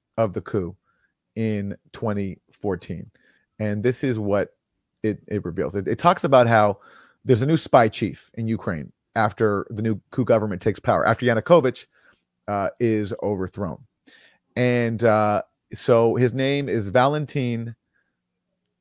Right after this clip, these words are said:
Nalivichenko. I'm p-, sorry if I butchered that. And, uh, apparently, according to, uh, Moss Robson, he has ties to the Banderite ultranationalist faction in Ukraine.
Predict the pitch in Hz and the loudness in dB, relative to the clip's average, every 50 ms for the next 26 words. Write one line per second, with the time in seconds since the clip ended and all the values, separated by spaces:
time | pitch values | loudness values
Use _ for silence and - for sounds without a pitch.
0 | _ _ _ _ _ _ _ _ _ _ _ _ - - 113 113 123 123 131 131 | _ _ _ _ _ _ _ _ _ _ _ _ -10 -6 -2 2 4 4 4 4
1 | 127 123 120 117 101 107 113 101 - - - 143 123 113 104 - 104 87 85 85 | 4 4 2 2 2 0 0 0 -2 -4 -2 0 0 0 -2 -4 -4 -2 -2 -4
2 | 87 90 98 - - - - - - 135 117 113 107 - 101 92 95 101 - - | -6 -6 -10 -8 -10 -10 -10 -6 -2 0 2 2 2 0 -4 -4 -4 -4 -4 -6
3 | 95 80 - 80 80 76 _ _ _ _ _ _ - 117 120 113 107 95 - - | -10 -8 -8 -8 -10 -10 _ _ _ _ _ _ -8 -6 -4 -4 -4 -4 -6 -6
4 | - - 160 165 165 143 127 120 110 107 - - - - - 135 123 117 117 104 | -4 -2 -2 0 0 0 -2 -2 -2 -2 -4 -8 -10 -4 0 0 0 0 -2 -6
5 | - 123 110 101 101 98 - _ _ - - 92 87 78 - - 113 120 117 113 | -4 -4 -2 -2 -2 -4 -8 _ _ -10 -8 -6 -6 -6 -6 -4 -2 -2 -2 0
6 | - 123 120 127 113 - 90 82 78 - _ _ _ _ _ _ _ _ - - | 4 4 4 4 2 0 -10 -12 -12 -16 _ _ _ _ _ _ _ _ -4 -2
7 | 123 117 135 120 117 - - - 135 120 120 117 117 107 - - - 120 107 107 | 2 4 4 4 4 2 0 2 2 4 4 2 0 -2 -4 -6 -4 -2 -2 0
8 | 104 101 92 107 90 87 131 120 117 117 120 113 113 101 95 92 95 - _ _ | -2 -2 -4 -6 -4 -2 -2 0 0 -2 0 0 0 0 0 -2 -4 -6 _ _
9 | _ _ _ - 113 120 - 127 110 107 107 107 - - 107 98 - - 98 87 | _ _ _ -4 -4 -2 -2 -2 -2 -2 -2 -2 -4 -6 -8 -6 -4 -4 -4 -4
10 | - - - 101 90 87 85 85 - - 85 87 95 | -4 -8 -10 -10 -8 -8 -8 -10 -10 -10 -10 -10 -10